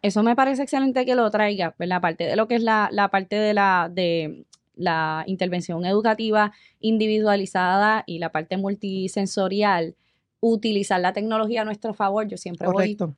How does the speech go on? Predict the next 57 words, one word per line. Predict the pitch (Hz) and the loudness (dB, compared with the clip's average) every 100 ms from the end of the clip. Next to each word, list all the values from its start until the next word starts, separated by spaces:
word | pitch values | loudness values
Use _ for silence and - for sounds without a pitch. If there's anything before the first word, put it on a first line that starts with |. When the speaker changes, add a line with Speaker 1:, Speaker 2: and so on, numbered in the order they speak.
| - | -4
Speaker 1:
a | 285 | 0
favor | 240 202 226 | 2 2 0
de | |
eso, | 320 233 | -2 -2
¿verdad? | 185 185 208 | -2 0 0
Speaker 2:
Claro, | 190 180 | 0 0
Speaker 1:
Utilizar | 185 180 - 202 262 | 0 0 2 2 2
la | 254 | -2
Speaker 2:
claro. | 208 185 | 0 0
Speaker 1:
tecnología. | 180 190 175 170 254 226 | -2 -6 -4 -4 0 0
Si | 170 175 | -2 -6
esto | 170 220 | -4 -2
es | 220 | 0
algo | 247 226 240 - _ _ | -2 0 -2 -2 _ _
sobre, | 165 156 - | -4 -4 -4
por | 185 180 | -2 0
ejemplo, | 226 190 | 0 -2
en | |
población | 175 170 160 - 175 202 | -4 -4 -4 -6 -6 -4
tea, | 208 202 165 _ | -2 -2 -4 _
¿verdad? | 160 170 196 | -8 -2 2
Speaker 2:
Ujú. | 190 | 2
Speaker 1:
Población | 208 160 180 175 | 2 -2 -4 -4
de | 190 | -4
chicos | 208 208 | -2 -2
autistas, | 214 226 226 233 | -2 -4 -6 -8
que | - | -6
la | 180 165 | -10 -12
tecnología | 165 156 160 165 170 | -12 -12 -10 -10 -8
tiende | 185 190 | -6 -6
a | |
ser | 185 196 | -4 -6
uno | 190 196 | -4 -4
de | |
sus | 196 202 | -2 -2
intereses. | 190 196 202 220 214 160 - _ _ | -2 0 2 0 -2 -8 -10 _ _
Speaker 2:
Ujú. | 196 190 | 2 2
Speaker 1:
¿Cómo | 214 220 254 | 4 4 2
yo | 247 240 | 2 0
puedo | 240 220 | 2 0
utilizar | 220 220 208 208 | 0 -2 -2 -2
ese | 202 202 | -4 -6
interés | 196 190 185 190 | -6 -4 -4 -4
a | 190 | -6
favor | - 156 170 185 | -4 -2 0 0
de | 196 | -2
la | 190 | -2
educación, | 190 185 180 190 180 | -4 -8 -10 -10 -10
¿verdad? | 165 170 - _ - | -10 -12 -14 _ -2
Speaker 2:
Correcto. | 175 170 | 0 0
Speaker 1:
Como | 220 214 220 | 0 2 2
en | |
este | 226 220 220 | 0 0 2
caso | 208 214 202 | 0 0 -6
que | |
el | 180 | -8
chico | 185 170 185 | -8 -6 -6